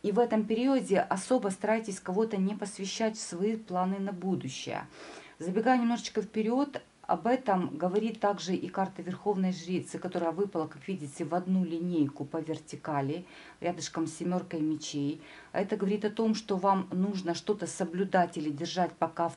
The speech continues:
тайне, особо что-то не афишировать. Чем меньше будут знать другие, тем меньше смогут вам воспрепятствовать. Будьте выборочны в отношении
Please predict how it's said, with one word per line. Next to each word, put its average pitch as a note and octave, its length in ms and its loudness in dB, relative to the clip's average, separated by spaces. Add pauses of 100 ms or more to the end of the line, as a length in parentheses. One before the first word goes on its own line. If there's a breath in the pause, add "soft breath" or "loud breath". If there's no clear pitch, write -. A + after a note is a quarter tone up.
тайне, D3+ 540 0
особо F#3 340 0
что-то F#3 380 -4
не F3+ 220 0
афишировать. D#3+ 760 -4 (400 loud breath)
Чем G#3 220 2
меньше G#3 320 2
будут F3+ 320 -2
знать E3+ 240 0
другие, F#3 380 -2
тем E3+ 420 -2 (680 loud breath)
меньше G#3 380 2
смогут F#3+ 460 -2
вам E3+ 240 0
воспрепятствовать. F3 1120 -4 (720 loud breath)
Будьте A3+ 480 2
выборочны G#3 640 2
в F3+ 80 -2
отношении F#3+ 680 0